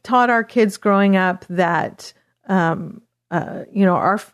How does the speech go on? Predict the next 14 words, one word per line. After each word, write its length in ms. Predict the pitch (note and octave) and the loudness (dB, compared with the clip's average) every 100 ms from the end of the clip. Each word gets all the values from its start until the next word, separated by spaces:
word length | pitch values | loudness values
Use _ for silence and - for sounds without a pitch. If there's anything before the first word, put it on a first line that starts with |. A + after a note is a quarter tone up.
| - | -6
our 140 | G3+ | -4
household 540 | G3 A3 A3 - A3+ G3+ | 0 0 -2 0 0 2
was 180 | G3+ G3+ | 0 2
not 180 | F#3+ | 2
a 40 | A3+ | 2
welfare 420 | G3+ F#3+ F#3+ F3+ | 2 0 0 0
state. 480 | F#3 - F3 E3+ - | 0 -2 0 2 0
Everybody 580 | - G3+ A#3 G#3 F#3+ G3 | -4 2 2 2 2 2
should 260 | F#3+ F3+ - | 0 -6 -6
contribute 580 | F#3 F#3 - F#3+ F3 | -8 -4 -2 0 -2
something. 680 | - - F#3+ F#3 C#3+ C3+ D#3 - - - _ - | -2 -4 -2 -2 -8 -8 -10 -14 -20 -20 _ -6
Uh, 260 | G3 D#3+ - | -4 -4 0
and 180 | G3 | 0
so 520 | G3 G#3+ F#3+ F#3 E3+ | 2 2 4 2 0